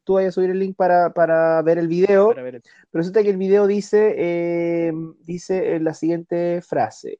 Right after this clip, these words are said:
Speaker 1: Eh... Dice, "Ya se derrumbó toda esa falsa moral. Las pancartas lucen la
Speaker 2: Ya.
Speaker 1: demanda social.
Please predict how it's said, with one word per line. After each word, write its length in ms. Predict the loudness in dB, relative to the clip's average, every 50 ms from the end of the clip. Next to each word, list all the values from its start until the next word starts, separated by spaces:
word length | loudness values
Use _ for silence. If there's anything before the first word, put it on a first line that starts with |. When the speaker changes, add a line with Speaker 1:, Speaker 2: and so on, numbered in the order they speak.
| -12 -10
Speaker 1:
Eh... 920 | -8 -6 -4 -4 -4 -4 -4 -4 -4 -4 -4 -4 -4 -4 -6 -8 -12 -16 _ _ _ _ _ _ _ _ _ _ _ _ _ _ _ _ _ _ _ _ _ _ 0
Dice, 440 | 0 2 4 4 4 4 2 0 -8 -20 _ _ _
"Ya 240 | 0 4 4 4 4
se 160 | 4 4 6
derrumbó 680 | 6 6 6 6 4 2 2 2 4 4 6 6 4
toda 400 | 4 4 4 6 6 6 6 4
esa 300 | 4 2 2 2 0 0
falsa 440 | 2 2 2 2 2 2 0 -2 -2
moral. 520 | 0 0 -2 -2 0 -2 -2 -4 -6 -10 -16 _ _ _ _ _ _ _ _ _ -6
Las 320 | -2 -2 -2 -2 -6 -4
pancartas 880 | -2 0 0 0 -2 0 2 2 2 2 -2 _ -2 -2 -2 -2 -4 -8 -6
lucen 720 | -2 -2 0 0 0 -2 -4 -4 -2 -2 -2 -2 -4 -8 -4
la 180 | -2 0 0 0
Speaker 2:
Ya. 40 | 0
Speaker 1:
demanda 560 | -2 -2 -2 -2 -2 -2 -2 -2 -2 -4 -4
social. 720 | -4 -6 -10 -10 -8 -6 -4 -2 -2 -2 -2 -4 -6 -8